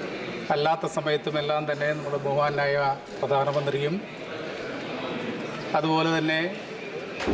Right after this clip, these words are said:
ബി ജെ പി ലീഡേഴ്സുമെല്ലാം പറഞ്ഞിരുന്നത് നമ്മുടെ രാജ്യം അതിവേഗത്തിൽ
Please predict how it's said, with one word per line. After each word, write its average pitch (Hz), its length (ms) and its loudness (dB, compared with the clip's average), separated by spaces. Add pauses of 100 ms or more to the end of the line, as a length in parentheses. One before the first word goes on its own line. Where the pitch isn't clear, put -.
(460)
ബി 147 160 2
ജെ 165 60 4 (100)
പി 170 160 2
ലീഡേഴ്സുമെല്ലാം 151 760 2
പറഞ്ഞിരുന്നത് 139 600 2 (1900)
നമ്മുടെ 156 320 2
രാജ്യം 160 380 2 (680)
അതിവേഗത്തിൽ 160 640 0